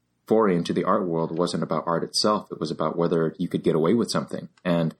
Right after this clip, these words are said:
a lot of it was about advertising and, and, and marketing. And so, you know, if, if the modern age tells us anything clearly, it's that one of the, the, the biggest moves towards the artistic or creative world is actually marketing. I mean, some of the most creative things I've seen over the last ten years have been in marketing.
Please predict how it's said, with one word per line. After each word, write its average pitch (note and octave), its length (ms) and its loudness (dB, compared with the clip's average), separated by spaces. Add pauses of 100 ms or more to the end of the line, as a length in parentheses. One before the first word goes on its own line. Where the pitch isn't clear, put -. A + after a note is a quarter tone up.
(300)
a F2+ 60 0
lot F2 180 4
of F#2+ 120 0
it F2+ 100 0
was E2 140 -4
about D#2+ 200 0
advertising - 680 -2
and, D#2+ 240 -2
and, D#2 240 -2
and D#2+ 160 -4
marketing. E2 440 0 (200)
And E2 240 0
so, E2 460 0 (320)
you G2+ 100 2
know, F#2+ 120 2
if, F#2 280 0
if F2+ 240 -2
the F#2 60 -4
modern F2 420 2
age F2+ 600 0
tells - 260 0
us D#2+ 140 -6
anything F2+ 380 2
clearly, D#2+ 420 0
it's D#2 200 -4
that D#2+ 220 -2
one E2 140 2
of D#2+ 120 -2
the, D#2 240 0
the, D#2+ 260 -4
the - 140 -8
biggest - 540 0 (500)
moves A2 380 6
towards F#2 280 0
the F#2 100 2
artistic - 480 -2
or F2 60 -6
creative D#2+ 400 -2
world F#2 280 2
is D2+ 160 -6
actually F2 400 -2
marketing. D#2+ 500 -4
I F#2 80 0
mean, F#2+ 140 2
some G2 120 2
of F#2+ 60 2
the F#2 60 2
most F2 180 0
creative F2 300 0
things F2 200 -2
I've D#2+ 100 -2
seen G2 240 0
over E2 140 -4
the E2 80 -2
last E2 280 0
ten E2 160 -2
years F#2+ 200 4
have D#2 140 -6
been E2+ 160 -2
in F#2+ 140 4
marketing. - 420 -2